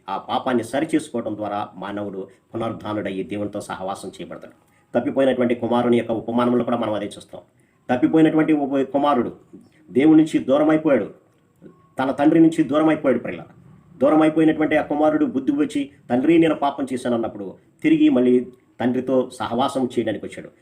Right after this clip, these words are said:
అనగా పునరుద్ధానుడు పొందాడు. అలాగే మనము కూడా అంతే, దేవుని నుంచి మన పాపాల వల్ల మనం దేవుని నుంచి దూరం అయిపోయినప్పుడు మనకు బుద్ధి కలిగి దేవుని వైపు తిరిగి, "అయ్యా, నన్ను క్షమించు" అని మనం ఎప్పుడైతే అంటామో మనలో పునరుద్ధానం కలుగుతుంది, దేవునితో సహవాసానికి దారితీస్తుంది ప్రియులారా.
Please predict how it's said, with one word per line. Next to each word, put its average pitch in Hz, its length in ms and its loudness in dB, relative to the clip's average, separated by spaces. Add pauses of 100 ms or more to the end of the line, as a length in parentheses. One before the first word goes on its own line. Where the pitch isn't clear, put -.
(360)
అనగా 135 260 0
పునరుద్ధానుడు 147 600 0
పొందాడు. 98 480 -2 (160)
అలాగే 110 280 -2
మనము 104 260 0
కూడా 107 220 -4
అంతే, 85 260 -12 (140)
దేవుని 127 220 0
నుంచి 123 240 0
మన 104 140 -2
పాపాల 110 380 -4
వల్ల 101 260 -4 (240)
మనం 95 220 -6
దేవుని 120 260 4
నుంచి - 140 -6
దూరం 113 260 -2
అయిపోయినప్పుడు 110 500 -2 (220)
మనకు 104 220 -6
బుద్ధి 131 320 0
కలిగి 139 320 2
దేవుని 127 260 2
వైపు 117 220 2
తిరిగి, 123 300 -2
"అయ్యా, 120 200 0
నన్ను 110 180 -2
క్షమించు" - 520 -6 (480)
అని 135 120 -2
మనం 127 140 0
ఎప్పుడైతే 175 380 2
అంటామో 117 420 -2
మనలో 117 260 0
పునరుద్ధానం 117 540 -2
కలుగుతుంది, 101 560 -4 (180)
దేవునితో 117 360 2
సహవాసానికి 120 680 -6
దారితీస్తుంది 175 540 -10
ప్రియులారా. - 260 -20